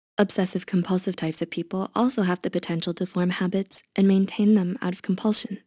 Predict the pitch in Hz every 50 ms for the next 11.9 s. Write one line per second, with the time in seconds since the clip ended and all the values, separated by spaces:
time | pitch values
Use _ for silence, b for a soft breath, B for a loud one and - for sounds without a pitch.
0 | _ _ _ _ _ _ _ _ _ _ _ _ _ _ _ - 240 226 247 240
1 | 220 208 208 - - - 185 - - 196 - - - - - 190 190 185 - 214
2 | 214 - 247 240 - - 254 233 - - 214 190 180 180 180 185 180 185 - -
3 | - - 202 208 214 214 - - 226 202 202 196 185 185 180 185 - - - -
4 | - 202 190 190 190 202 - 208 202 208 185 185 180 170 - - 180 180 180 170
5 | 165 170 165 160 - - 165 175 - _ - - - _ _ _ _ _ _ _
6 | _ _ _ _ _ _ _ - - 220 208 220 208 - - 202 196 196 185 -
7 | 202 190 180 175 180 - - 196 185 185 - - 175 170 165 156 165 165 175 -
8 | _ _ _ _ - 190 185 196 196 180 175 175 - - - - - 214 - -
9 | - - _ _ _ _ _ _ _ _ _ _ _ - 180 - - 180 - -
10 | 180 180 - - 196 202 - - - - - _ _ _ _ _ - 202 202 214
11 | 233 - 254 226 208 196 185 180 180 185 - - 175 180 - - 190 190